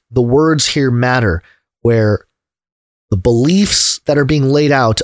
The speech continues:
of the apocalyptic cults have certain things that many people listening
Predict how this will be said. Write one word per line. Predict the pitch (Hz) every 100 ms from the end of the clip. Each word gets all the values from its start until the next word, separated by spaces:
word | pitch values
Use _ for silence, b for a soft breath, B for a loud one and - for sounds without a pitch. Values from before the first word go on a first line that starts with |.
| 123
of | 117 107
the | 120
apocalyptic | 107 - 156 156 147 139 - - 131 - - -
cults | - 165 110 - - - - _ -
have | - 156 165 175
certain | - 180 156 185
things | 185 160 143 143 147 - -
that | 117 120 117 120 - - _ _ _ _ _ _ -
many | 107 113 123 139
people | - 135 135 127
listening | 135 - 143 139 147